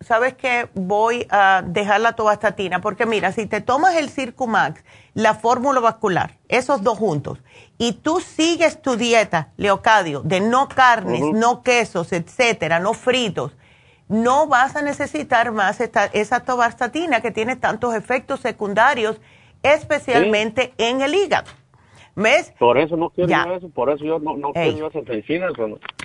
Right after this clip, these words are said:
Speaker 1: Sí, y ven acá, una, una pregunta, porque lo que estás tomando otras cosas que es para la presión alta, ¿la presión también se te controló?
Speaker 2: Yo, yo, yo,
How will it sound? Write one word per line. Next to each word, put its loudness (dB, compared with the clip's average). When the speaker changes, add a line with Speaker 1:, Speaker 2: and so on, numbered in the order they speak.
Speaker 1:
Sí, -2
y 0
ven 2
acá, 2
una, 2
una 2
pregunta, 0
porque 2
lo 2
que 0
estás 2
tomando 2
otras 0
cosas 0
que 0
es -4
para 2
la 2
presión -2
alta, 0
¿la 2
presión 0
también 0
se 2
te -4
controló? 0
Speaker 2:
Yo, 2
yo, 4
yo, 2